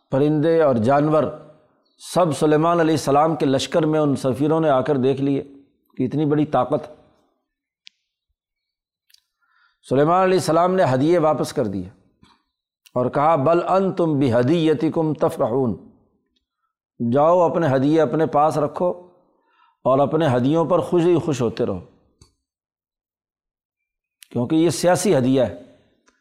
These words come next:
سیاسی رشوت ہے جان بچانے کی۔ ہم نے تو دنیا کی مال و دولت کے لیے تمہیں دعوت نہیں دی، ہم نے تو اسی لیے بسم اللہ الرحمن الرحیم سے خط شروع کیا ہے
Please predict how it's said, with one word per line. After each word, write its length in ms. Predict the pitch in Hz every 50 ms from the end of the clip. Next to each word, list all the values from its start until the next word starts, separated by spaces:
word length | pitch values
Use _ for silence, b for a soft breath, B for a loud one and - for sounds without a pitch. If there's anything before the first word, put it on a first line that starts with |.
| _ _ _ _ _ _
سیاسی 520 | - - - 147 160 156 - - 196 180
رشوت 420 | 147 151 131 - 160 170 160 127 113
ہے 80 | 95 - - - _ _ _ _ _ _ _ _ _ _ _ - 107 104
جان 280 | 131 139 151 156 156
بچانے 400 | 135 127 120 143 143 143 147 135
کی۔ 120 | 104 95 - - - _ _ _ _ _ _ _ _ _ _ _ _ _ _ _ _ _ _ _ _ _ - 117
ہم 140 | 127 131 143
نے 180 | 156 185 202
تو 240 | - 202 185 165 - - 123 120 113 107 104 113
دنیا 320 | 139 135 151 170 196 208
کی 140 | - 226 220
مال 260 | 185 165 160 165 180
و 40 | 180
دولت 420 | 143 147 151 156 180 190 - -
کے 60 | 185 175
لیے 160 | 175 175 160
تمہیں 220 | - 160 160 165
دعوت 320 | 139 139 143 151 165 147 147
نہیں 200 | 151 175 190 175
دی، 200 | 139 123 104 87 - - - _ _ _ _ _ _ _ _ _ _ _ _ _ _ _ _ _ _ _ _ _ _ _ _ _ _ _ _ _ _ _ _ _ _ _ _ _ _ _ _ _ _ _ _ _ _ _ _ _ _ _ _ _ _ _ _ -
ہم 140 | 117 123 143
نے 100 | 175 196
تو 120 | 185 220
اسی 240 | 185 180 139 151 190
لیے 200 | 185 196 196 190
بسم 320 | 147 151 165 131 147 151
اللہ 200 | 165 170 165 175
الرحمن 380 | 180 180 180 165 165 151 139 156
الرحیم 540 | 170 175 180 180 160 151 143 143 160 180 170
سے 120 | 139 160
خط 220 | 131 131 143 135 -
شروع 240 | - 170 147 151
کیا 260 | 127 135 135 123 110 98
ہے 180 | - - -